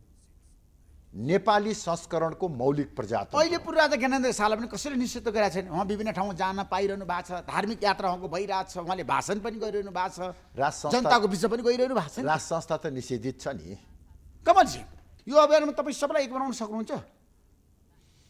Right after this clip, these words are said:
Speaker 2: राजावादीहरूलाई राजेन्द्र निग्देल अर्कोतिर, तपाईँ एकतिर, अनि केशरबहादुर विष्ट एकतिर, तपाईँहरू चारतिर हुनुहुन्छ। तपाईँहरू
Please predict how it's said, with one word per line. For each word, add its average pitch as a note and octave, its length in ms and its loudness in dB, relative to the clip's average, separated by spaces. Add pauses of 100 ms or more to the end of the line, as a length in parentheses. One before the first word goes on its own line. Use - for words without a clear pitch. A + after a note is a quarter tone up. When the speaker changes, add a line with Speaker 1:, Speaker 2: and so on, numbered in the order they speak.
(200)
Speaker 2:
राजावादीहरूलाई A#3+ 720 2 (720)
राजेन्द्र E3 320 0
निग्देल F3+ 380 -4 (1300)
अर्कोतिर, - 460 -6 (340)
तपाईँ F3 320 4 (540)
एकतिर, - 340 -6 (720)
अनि F3 200 2 (220)
केशरबहादुर E3+ 460 0
विष्ट E3+ 240 -6 (200)
एकतिर, A2+ 420 -8 (380)
तपाईँहरू D#4 280 2
चारतिर G#3 460 0
हुनुहुन्छ। A#2 280 -14
तपाईँहरू C#4+ 540 -4